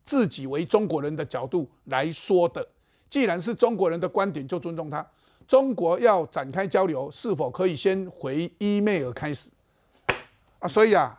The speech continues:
他马上给他给回来了。所以我从这里来讲，哎，明玉，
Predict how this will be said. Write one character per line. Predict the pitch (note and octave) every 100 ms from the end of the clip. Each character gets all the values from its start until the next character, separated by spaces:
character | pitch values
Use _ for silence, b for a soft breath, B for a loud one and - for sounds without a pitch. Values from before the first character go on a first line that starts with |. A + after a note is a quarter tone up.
| _
他 | -
马 | F#3 D3+
上 | G3
给 | F3+
他 | F#3
给 | F3 F#3
回 | C3+ B2+
来 | A2 A2
了。 | G#2+ b b b
所 | - C4
以 |
我 | G#3
从 | - G3+
这 | C#4
里 | F#3+ F3
来 | G#3
讲， | C#3+ A#2
哎， | D#3+
明 | D#3+
玉， | G#3 D3+